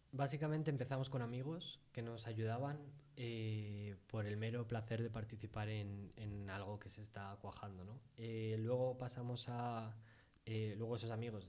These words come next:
les deja de interesar, no les estás pagando, entonces llega hasta un punto esa implicación y, y necesitas,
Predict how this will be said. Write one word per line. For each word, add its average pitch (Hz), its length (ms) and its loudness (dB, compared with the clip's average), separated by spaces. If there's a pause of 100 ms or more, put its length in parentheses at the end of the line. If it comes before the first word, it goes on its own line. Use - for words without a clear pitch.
les 104 160 -4
deja 107 200 -2
de 110 40 2
interesar, 107 440 0
no 104 120 -2
les 107 180 -4
estás 104 240 -6
pagando, 107 480 -4 (380)
entonces 107 400 -2
llega 107 360 0
hasta 104 200 -4
un 107 80 -2
punto 110 240 -2
esa 110 140 -4
implicación 110 440 -2
y, 107 360 -2
y 101 60 -2
necesitas, 104 680 -4